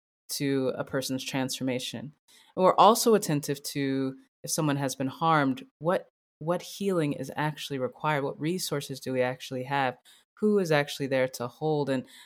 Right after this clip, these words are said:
uh, I think that that can get missed, especially when we start getting into kind of binary thinking. Like, okay, if we're paying attention to getting this person involved in the accountabil-, accountability process, and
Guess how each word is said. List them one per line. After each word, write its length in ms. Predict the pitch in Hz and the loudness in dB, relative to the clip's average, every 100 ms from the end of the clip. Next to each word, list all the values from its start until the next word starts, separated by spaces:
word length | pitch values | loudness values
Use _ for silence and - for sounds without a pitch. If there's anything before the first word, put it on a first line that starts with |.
| - - | -10 0
uh, 180 | 131 - - | 0 2 -2
I 100 | 147 | -2
think 220 | 165 151 | -2 -2
that 140 | 143 | 2
that 220 | 135 131 | 4 4
can 200 | - 139 | 2 -4
get 280 | 135 131 123 - _ _ _ | 0 0 0 -6 _ _ _
missed, 460 | 147 170 127 - - | 0 4 4 0 -6
especially 420 | - 135 131 139 | -4 -2 -2 -2
when 80 | 131 | -2
we 80 | 127 | -2
start 380 | - 127 127 - 151 | -2 0 0 -2 -6
getting 240 | 135 127 | -4 -4
into 240 | 123 - | -6 -8
kind 180 | - 131 | -10 -8
of 80 | 123 | -4
binary 480 | 127 123 120 117 120 | -4 -4 -6 -8 -10
thinking. 540 | - 127 - 107 - - | -8 -10 -8 -12 -14 -12
Like, 240 | 110 98 - | -8 -8 -4
okay, 260 | 147 147 131 | -4 0 -2
if 120 | 123 | -2
we're 80 | 131 | -2
paying 220 | 156 147 | 0 0
attention 360 | 139 147 139 135 | 0 -2 -2 -4
to 100 | 131 | -4
getting 300 | 127 143 139 | 0 2 4
this 160 | 160 160 | 4 4
person 520 | 135 127 131 127 131 _ - _ | 2 2 2 0 -2 _ -20 _
involved 420 | 143 139 175 175 151 | -2 8 10 10 10
in 60 | |
the 120 | 139 | 6
accountabil-, 520 | 127 131 123 120 123 123 _ - | 4 2 2 4 4 4 _ -2
accountability 640 | 143 151 139 123 135 131 | 0 2 2 4 2 0
process, 560 | - 127 - 127 127 - | 0 0 0 -2 -4 -6
and 240 | 123 123 | -8 -10